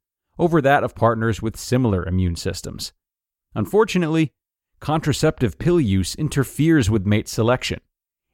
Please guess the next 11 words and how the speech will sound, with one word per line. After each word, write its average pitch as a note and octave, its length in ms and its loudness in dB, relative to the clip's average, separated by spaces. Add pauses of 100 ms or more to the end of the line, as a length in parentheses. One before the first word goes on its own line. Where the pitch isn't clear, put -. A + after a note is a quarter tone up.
and A2 180 2
reverses G#2+ 640 4
the G#2 80 0
natural G#2+ 480 0
preference A2 480 0
for A2 120 0
mates G2 360 0
with G2+ 160 0
dissimilar G2+ 600 2
immune A#2 300 2
systems, - 540 -8